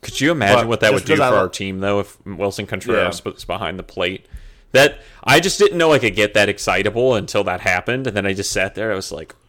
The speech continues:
Speaker 1: "Uh, I gotta go to the bathroom <laughs> really fast." <laughs> Like,
Speaker 2: Or, hear me out, right?
Speaker 1: Yeah.
Speaker 2: And this is like, I don't wanna talk about this, but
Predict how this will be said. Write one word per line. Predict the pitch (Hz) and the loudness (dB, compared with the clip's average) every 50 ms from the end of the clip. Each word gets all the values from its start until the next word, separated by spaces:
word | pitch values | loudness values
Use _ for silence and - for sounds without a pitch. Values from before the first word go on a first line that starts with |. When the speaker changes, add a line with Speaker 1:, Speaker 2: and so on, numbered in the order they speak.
| _ - | _ -12
Speaker 1:
"Uh, | 92 82 | -10 -6
I | 67 65 65 65 | -4 -4 -2 -2
gotta | - 101 | -2 -4
go | 98 78 90 | -4 -4 -6
to | 98 | -6
the | 95 | -4
bathroom | 107 - - 110 - 107 110 | -4 -6 -6 -6 -10 -10 -6
<laughs> | 135 | -4
really | - - 131 | -2 -2 -2
fast." | - - - - - - - 127 - - - - - - - | -4 -6 -10 -10 -10 -8 -8 -10 -10 -10 -12 -12 -12 -14 -12
<laughs> | - | -8
Like, | - - - - - _ _ - - - - - - - - - - - - - - - - - - - _ _ _ | -4 -2 -2 -4 -4 _ _ -20 -20 -20 -20 -20 -20 -14 -12 -12 -12 -12 -16 -20 -20 -20 -20 -20 -20 -20 _ _ _
Speaker 2:
Or, | - 131 147 160 160 139 135 131 - - _ _ _ _ _ _ _ - - - - _ _ _ _ _ _ _ _ _ _ _ | -4 0 2 4 4 4 2 -2 -4 -10 _ _ _ _ _ _ _ -16 -16 -16 -20 _ _ _ _ _ _ _ _ _ _ _
hear | - - 127 127 120 | -10 -4 -2 -2 -2
me | 117 113 | -2 -2
out, | 110 104 101 98 - | -2 -2 -2 -2 -2
right? | 98 98 107 120 123 - _ _ _ _ _ _ | -2 -2 -2 -2 -4 -8 _ _ _ _ _ _
Speaker 1:
Yeah. | - 113 - - - - - - _ _ _ _ _ _ _ _ _ _ _ _ _ _ _ _ 73 - - | -8 -6 -6 -6 -10 -14 -16 -16 _ _ _ _ _ _ _ _ _ _ _ _ _ _ _ _ -20 -12 -6
Speaker 2:
And | 117 131 127 127 | -4 -2 0 0
this | 135 131 - 135 | -2 -2 -2 -4
is | 120 101 | -6 -4
like, | 107 98 95 90 - _ _ _ _ _ _ _ _ _ _ - - - - _ _ - - - - - | -4 -4 -4 -6 -8 _ _ _ _ _ _ _ _ _ _ -20 -20 -20 -20 _ _ -18 -16 -14 -10 -6
I | 98 107 | -4 -2
don't | 110 107 92 | -2 -2 -2
wanna | 104 98 87 87 | -4 -6 -8 -8
talk | - 107 104 101 - | -6 -4 -4 -4 -4
about | - 82 85 - | -6 -12 -14 -10
this, | - 92 95 101 - | -6 -6 -6 -6 -6
but | - - 101 95 90 - - | -6 -4 -4 -4 -4 -8 -12